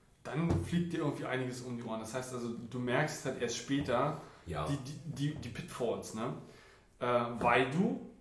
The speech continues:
Speaker 1: aus dem einfachen Grund, weil du dich halt nicht erstmal komplett mit den Grundlagen beschäftigt hast, sondern halt davon,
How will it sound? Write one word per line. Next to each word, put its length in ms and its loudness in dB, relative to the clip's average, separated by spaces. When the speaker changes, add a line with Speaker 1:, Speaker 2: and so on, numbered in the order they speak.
Speaker 1:
aus 160 -8
dem 140 -6
einfachen 300 -4
Grund, 180 -4
weil 180 2
du 80 0
dich 200 0
halt 180 0
nicht 200 -2
erstmal 320 -4
komplett 420 -6
mit 100 -4
den 140 -4
Grundlagen 380 2
beschäftigt 400 -4
hast, 260 0
sondern 300 -2
halt 160 -2
davon, 180 -4